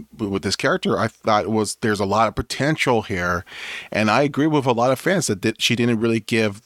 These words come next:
that much, uh, room to grow in the character. I mean, she is kind of like a, you know, a kind of a, uh, a placement holder for a lot, you know, for, for when, if Tony Stark is gone, put Black Widow there. If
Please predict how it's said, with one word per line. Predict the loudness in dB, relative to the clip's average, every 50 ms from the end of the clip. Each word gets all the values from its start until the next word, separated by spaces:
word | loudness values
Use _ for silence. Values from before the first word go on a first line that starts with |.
| _ 0
that | 0 2 2 2
much, | 2 0 0 0 -2 -2 -2 -2 -2
uh, | 0 0 0 0 0 -2 -4 -6 -10 -14 -20 -20 -20 -20 -20 -20 -20 -20 _ -14
room | -10 -6 -4 -2 2 2 2 2 0
to | 0 -2 -4 -4
grow | -2 0 2 4 6 6 6 4 4
in | 4 2
the | 0 0
character. | 0 0 0 0 0 0 0 0
I | 2
mean, | 2 2
she | 2 2 2 2
is | 2 2 2 -2 -4
kind | -4 -2 -2 0 2 2 0
of | 0 0
like | -2 -4 -4 -4
a, | -4 -2 0 0 -2 -2 -6 -8 _ -20 -20 -20 -20 -20 -20 -20 -20 _ _ _ _ _ _ _ _ -4
you | -4 -2
know, | -2 0 -2 -2 -4 -6 -8 -16 _ _ _ _ _ _ _ _ _ _ _ -4
a | -2 -2 -2 -4 -6 _ _ _ -4
kind | 0 0 2
of | 2 0 0 -2
a, | -4 -2 -2 0 0
uh, | 0 0 0 0 -2 -2 -4 -6 -12 -14 _ -4
a | -4 -4
placement | -4 -2 0 2 2 2 2 0 -2 -2 -2 -4
holder | -2 -2 -2 0 0 0 -2 -2 -2
for | -4 -6 -4 -2 0
a | 0
lot, | 2 2 2 2 2 0
you | 0 -2
know, | -2 -2 -4
for, | -6 -4 -4 -2 -2 -2 -2
for | -4 -2 -2 -2 -2
when, | -2 -2 -2 -2 -2 -2 -2 -4 -4 -4 -2 -2
if | -2 -2 -2 -4
Tony | -4 -2 0 2 2 0 0 -2 -4 -8 -12 -12 -8
Stark | -4 -4 -2 2 4 4 4 4 2 -2
is | -4 -4
gone, | -2 0 2 2 4 4 2 0 -2 -4
put | -2 0 0 0 0 -4
Black | -6 -2 -2 -2 0 0
Widow | -2 0 0 0 -2 -2
there. | -4 -4 -4 -2 -4 -4 -2
If | -4 -4 -4 -4